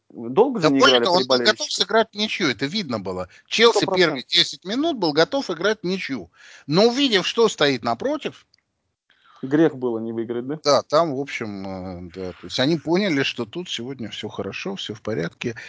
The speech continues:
Speaker 2: Причём вот, э, я скажу так, что вот обвинить игроков в том, что они не боролись, там, не бегали,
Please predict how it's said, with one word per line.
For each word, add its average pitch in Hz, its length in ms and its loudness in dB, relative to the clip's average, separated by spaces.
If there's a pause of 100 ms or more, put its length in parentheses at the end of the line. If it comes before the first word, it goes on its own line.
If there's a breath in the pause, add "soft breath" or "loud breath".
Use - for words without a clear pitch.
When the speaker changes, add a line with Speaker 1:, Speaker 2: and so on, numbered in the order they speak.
(260 loud breath)
Speaker 2:
Причём 196 480 4
вот, 180 220 2
э, 170 360 6
я 175 160 2
скажу 180 300 0
так, 180 220 2
что - 200 0
вот 143 140 2
обвинить 190 500 2
игроков 202 420 0
в - 60 -14
том, 220 200 0
что 180 140 4
они 165 240 4
не 160 140 2
боролись, 180 580 4
там, 127 240 4
не 131 100 4
бегали, 170 680 2